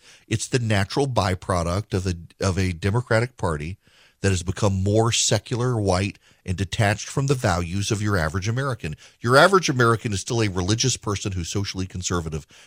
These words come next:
The Democratic Party's fundraiser these days is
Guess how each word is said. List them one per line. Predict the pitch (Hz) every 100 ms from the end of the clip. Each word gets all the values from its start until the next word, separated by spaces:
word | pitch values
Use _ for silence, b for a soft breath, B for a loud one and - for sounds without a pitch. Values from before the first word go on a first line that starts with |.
| B
The | 87
Democratic | 113 139 139 123 -
Party's | 120 120 120 - _ _ -
fundraiser | - 120 117 131 139 143
these | 135 139
days | 143 143 156 - b b b
is | 110 104 101 92